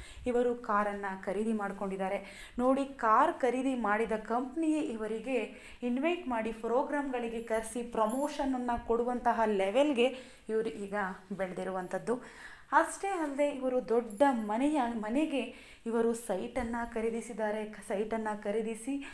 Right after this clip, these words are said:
ಅಲ್ಲಿ ಒಂದು ದೊಡ್ಡದಾದಂತಹ ಮನೆಯನ್ನು ನಿರ್ಮಾಣ ಮಾಡ್ತಾ ಇದ್ದಾರೆ. ಅದು ಡಿಸೆಂಬರ್ ತಿಂಗಳಿಗೆ ಮುಕ್ತಾಯ ಆಗಿ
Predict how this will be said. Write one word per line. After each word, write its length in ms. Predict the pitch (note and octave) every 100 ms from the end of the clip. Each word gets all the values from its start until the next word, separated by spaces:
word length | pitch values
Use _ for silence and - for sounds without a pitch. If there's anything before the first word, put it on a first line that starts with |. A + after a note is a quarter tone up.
| - -
ಅಲ್ಲಿ 240 | G3+ G#3+
ಒಂದು 340 | A3 G#3+ G#3 G#3
ದೊಡ್ಡದಾದಂತಹ 1000 | A3+ B3+ - C#4 A#3 G#3+ G#3+ G#3 G#3 G3 G#3+
ಮನೆಯನ್ನು 680 | F#3+ F#3+ A3 C#4+ C#4 A#3+ A3
ನಿರ್ಮಾಣ 380 | G3+ G3+ G3+ G#3
ಮಾಡ್ತಾ 360 | G3 F#3+ F#3+
ಇದ್ದಾರೆ. 640 | F#3+ F#3+ G3 - - - -
ಅದು 220 | A3 G#3+
ಡಿಸೆಂಬರ್ 540 | F3+ G#3 B3+ B3 A#3 A3+
ತಿಂಗಳಿಗೆ 560 | A3 G#3+ G3+ G#3 G#3+
ಮುಕ್ತಾಯ 500 | G3 G3 - A#3 A#3+
ಆಗಿ 540 | A3+ F#3+ F#3+ F#3 D#4